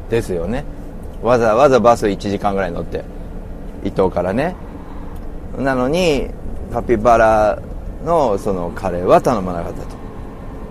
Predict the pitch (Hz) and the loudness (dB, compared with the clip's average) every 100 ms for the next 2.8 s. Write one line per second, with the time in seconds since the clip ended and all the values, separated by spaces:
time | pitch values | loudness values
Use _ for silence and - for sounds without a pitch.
0 | - 107 113 107 107 110 104 - 143 131 | -2 0 2 0 0 0 0 2 4 2
1 | 110 98 104 107 160 139 113 104 - 139 | 2 0 2 6 6 6 4 -4 -2 4
2 | 170 123 101 92 95 98 82 - | 4 4 0 -2 -2 -2 -4 -8